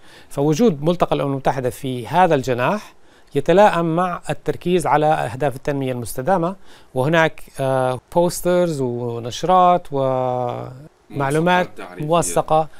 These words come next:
Speaker 1: حولها، حول الأهداف
Speaker 2: مم.
Speaker 1: التنمية المستدامة،
Speaker 2: مم.
Speaker 1: ونشاطات تعريفية ونشاطات يندمج فيها الزوار لتعلم أكثر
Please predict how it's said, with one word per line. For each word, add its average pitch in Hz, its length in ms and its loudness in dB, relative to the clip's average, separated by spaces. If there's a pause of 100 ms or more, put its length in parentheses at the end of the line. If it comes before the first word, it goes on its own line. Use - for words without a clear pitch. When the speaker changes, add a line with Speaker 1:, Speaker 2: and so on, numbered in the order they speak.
(200)
Speaker 1:
حولها، 143 540 2
حول 135 400 -2
الأهداف 131 580 -2
Speaker 2:
مم. - 60 -14
Speaker 1:
التنمية 123 240 -6
المستدامة، 165 540 -4
Speaker 2:
مم. 175 60 -10 (380)
Speaker 1:
ونشاطات 175 640 4
تعريفية 147 520 2
ونشاطات 180 580 0 (180)
يندمج 165 560 0
فيها 147 580 -4 (400)
الزوار 147 540 2 (240)
لتعلم 147 1500 0
أكثر 139 440 -2